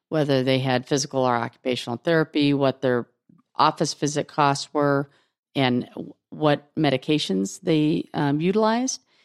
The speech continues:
and processed that over time to see whether or not we targeted drug delivery was ac-, actually helpful, like what I thought it was, and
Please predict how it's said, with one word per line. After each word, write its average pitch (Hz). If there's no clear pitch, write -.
and 151
processed 151
that 139
over 139
time 185
to 208
see 147
whether 151
or 147
not 143
we 139
targeted 147
drug 143
delivery 143
was 131
ac-, 135
actually 151
helpful, 175
like 151
what 151
I 143
thought 160
it -
was, 254
and 156